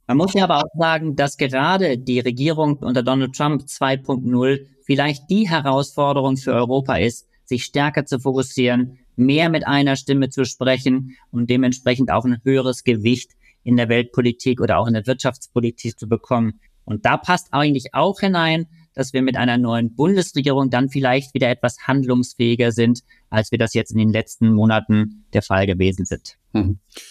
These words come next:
Speaker 2: Kaum ein Reformprojekt stand ja so sehr im Mittelpunkt der Ära Joe Biden wie der Inflation Reduction Act, dieses wirklich gigantische Investitionsprogramm in die grüne Transformation der amerikanischen Wirtschaft. Die Frage ist nun,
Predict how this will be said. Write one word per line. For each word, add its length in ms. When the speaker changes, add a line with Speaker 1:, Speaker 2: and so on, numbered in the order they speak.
Speaker 2:
Kaum 280
ein 240
Reformprojekt 840
stand 300
ja 140
so 240
sehr 420
im 80
Mittelpunkt 520
der 220
Ära 320
Joe 240
Biden 420
wie 100
der 120
Inflation 560
Reduction 480
Act, 300
dieses 280
wirklich 300
gigantische 480
Investitionsprogramm 1080
in 140
die 80
grüne 320
Transformation 880
der 160
amerikanischen 600
Wirtschaft. 380
Die 80
Frage 320
ist 160
nun, 220